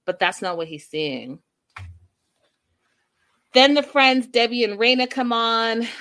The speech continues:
uh, and they came a guns a-blazing, y'all. So you've already heard me say over and over again that Darcy was super defensive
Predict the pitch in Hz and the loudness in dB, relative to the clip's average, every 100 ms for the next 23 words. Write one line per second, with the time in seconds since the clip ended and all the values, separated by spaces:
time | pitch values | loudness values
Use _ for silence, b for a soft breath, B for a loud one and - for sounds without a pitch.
0 | B - 202 202 190 185 185 - 180 190 | B -8 -2 2 2 2 0 -2 -4 0
1 | 202 208 247 202 165 156 180 196 190 180 | -2 -2 -4 -4 -6 -4 -4 -4 -10 -4
2 | 180 180 180 175 165 143 143 - - 180 | -4 -4 -8 -8 -4 -4 -4 -6 -4 -2
3 | 160 160 147 180 170 196 220 233 233 233 | -2 -4 -6 -12 -6 -2 0 0 -2 -2
4 | 226 220 214 208 - 190 180 160 180 196 | -2 -2 -6 -10 -6 -2 -2 -2 -4 -6
5 | 196 165 185 180 180 165 165 160 - 165 | -8 -8 -6 -8 -4 -6 -4 -8 -8 -8
6 | 175 170 - 175 - 180 185 170 165 - | -10 -16 -14 -14 -14 -14 -12 -8 -10 -6
7 | 160 151 156 | -4 -4 -4